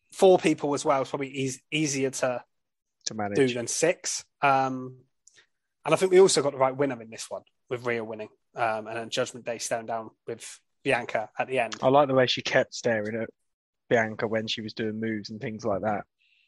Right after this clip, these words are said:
Speaker 2: Yeah, I think Rhea's new look, as much as it's only changed slightly, just looks awesome.
Speaker 1: She looks awesome, yeah. Uh, what I
Speaker 2: Um,
Speaker 1: did notice a lot in this match is there's a lot of interaction between Liv and Alexa teaming up.
Speaker 2: Mm-hmm.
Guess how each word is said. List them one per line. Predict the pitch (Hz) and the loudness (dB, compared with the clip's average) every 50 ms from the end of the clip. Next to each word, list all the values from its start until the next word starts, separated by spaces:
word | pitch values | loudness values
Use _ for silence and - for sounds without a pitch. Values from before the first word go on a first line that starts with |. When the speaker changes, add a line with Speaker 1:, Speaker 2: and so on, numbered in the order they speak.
| _ _ _ - | _ _ _ -4
Speaker 2:
Yeah, | 120 110 117 | -2 2 2
I | 135 | 2
think | - 160 156 147 131 | 4 2 2 4 4
Rhea's | 147 147 143 135 123 | 6 6 6 6 4
new | 135 135 131 127 | 4 2 2 4
look, | 131 139 135 127 110 - - - - _ _ _ _ _ _ - | 4 4 4 2 0 -4 -16 -20 -20 _ _ _ _ _ _ -12
as | 131 - | -6 -2
much | 147 135 127 - - | -2 -2 0 -2 -4
as | 127 | -4
it's | 123 - - | -2 0 0
only | 127 123 120 | 0 0 0
changed | - - 135 123 120 117 - - | 0 0 0 0 0 -2 -2 2
slightly, | 139 131 127 123 113 110 110 117 110 | 4 4 4 4 4 0 -2 -4 -4
just | - 120 110 - | -6 -8 -6 -4
looks | 123 113 104 - 131 | -6 -6 -4 -4 -4
awesome. | 120 120 117 - - 123 117 - _ _ _ | -2 -2 -4 -4 -6 -6 -6 -8 _ _ _
Speaker 1:
She | - - 135 | -8 -6 -4
looks | 131 127 123 127 | -4 -4 -6 -8
awesome, | 123 127 - - 127 123 | -8 -8 -8 -8 -8 -8
yeah. | 123 127 127 127 - - _ _ - - - - - - - - | -6 -4 -4 -4 -6 -8 _ _ -20 -20 -20 -20 -20 -14 -2 2
Uh, | 143 147 117 | 2 4 6
what | - 240 226 | 6 6 6
I | 214 | 6
Speaker 2:
Um, | - | 6
Speaker 1:
did | - 220 196 208 | 6 4 6 6
notice | 202 190 185 170 - - | 6 6 6 6 4 0
a | 170 | 2
lot | 170 180 185 165 151 | 4 4 4 4 4
in | 156 | 0
this | 160 156 - - | -4 -4 -6 -6
match | 147 131 123 - 139 | -8 -8 -8 -8 -10
is | 135 135 139 | -8 -6 -2
there's | 143 147 151 | -2 0 4
a | |
lot | 165 190 202 170 | 6 6 6 6
of | 175 | 4
interaction | 185 180 - - 165 170 165 - - 139 | 2 2 0 -2 -4 -4 -4 -4 -6 -6
between | 131 127 - 135 131 131 135 139 | -6 -8 -6 -4 -4 -2 -2 0
Liv | 151 151 139 - - _ - | 0 -2 -2 -6 -14 _ -6
and | 135 135 | -4 -2
Alexa | 131 131 135 147 151 - - - - 110 - - | -2 -2 0 0 -2 -2 -4 -8 -8 -8 -8 -6
teaming | - 143 139 139 143 143 151 | -6 -4 -4 -4 -2 2 2
up. | 170 185 - _ _ _ _ _ _ _ _ _ _ _ _ _ _ _ _ - | 2 2 0 _ _ _ _ _ _ _ _ _ _ _ _ _ _ _ _ -12
Speaker 2:
Mm-hmm. | 131 131 131 135 | -10 -10 -10 -10